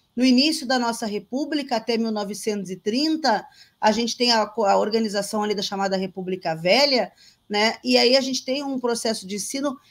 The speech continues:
bastante excludente, que se preocupava em certa medida com o processo de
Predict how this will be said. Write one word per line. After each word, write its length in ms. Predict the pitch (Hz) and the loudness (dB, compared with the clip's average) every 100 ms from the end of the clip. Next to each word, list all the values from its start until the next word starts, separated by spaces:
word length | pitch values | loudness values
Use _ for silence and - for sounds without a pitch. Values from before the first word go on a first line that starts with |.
| _ _ - | _ _ 4
bastante 640 | 240 247 - 269 294 285 | 6 6 2 -2 -2 -4
excludente, 680 | - - 269 302 247 196 - | -8 -6 0 2 2 0 -6
que 100 | - | -8
se 100 | 254 | -4
preocupava 640 | 254 254 254 262 247 233 | -4 -4 0 4 4 4
em 80 | 240 | -2
certa 420 | - 269 269 262 | -2 -2 0 2
medida 400 | 254 196 226 226 | 2 2 -2 -2
com 200 | 226 220 | -2 -4
o 40 | |
processo 600 | 214 208 202 220 190 - 190 | -4 -4 0 2 2 0 -6
de 320 | 185 180 | 0 0